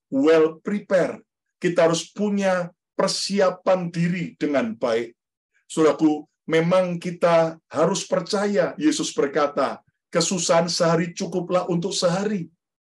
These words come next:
Ya, besok urusan besok. Namun ini konteksnya adalah soal jangan khawatir, jangan takut. Namun untuk planning ke depan,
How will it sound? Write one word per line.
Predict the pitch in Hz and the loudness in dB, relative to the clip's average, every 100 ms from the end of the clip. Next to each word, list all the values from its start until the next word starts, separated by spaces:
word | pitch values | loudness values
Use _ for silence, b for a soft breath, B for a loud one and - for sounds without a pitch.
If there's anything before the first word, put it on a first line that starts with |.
| _ | _
Ya, | 135 143 - | 0 0 -2
besok | - - 165 165 202 208 | -8 0 0 2 -2 -2
urusan | 190 185 170 180 175 | -4 -4 -2 -2 -2
besok. | 190 202 202 - - _ _ _ - | -4 -2 -2 -2 -4 _ _ _ -4
Namun | 170 185 214 202 - | -2 2 2 0 -4
ini | 196 190 226 | -6 -2 -2
konteksnya | 220 175 175 170 165 - 180 202 | 0 0 0 -2 -4 -4 -4 -4
adalah | 208 175 160 156 | -4 -2 2 2
soal | 156 - 165 160 202 - | 2 -2 0 2 0 -2
jangan | - 147 160 165 165 | -4 -2 -2 -4 -2
khawatir, | 165 - - 185 170 | 0 0 -2 -4 0
jangan | 180 185 185 | 0 0 -4
takut. | 220 214 202 - _ _ _ _ b b | -6 -4 -6 -8 _ _ _ _ b b
Namun | 190 180 160 170 247 233 - | -2 0 0 2 2 0 -4
untuk | 190 180 202 - 185 | -4 -2 -2 -2 -2
planning | 190 220 220 196 143 | -2 0 0 0 -2
ke | 165 | -4
depan, | 165 151 - 113 101 | -2 -4 -4 -6 -6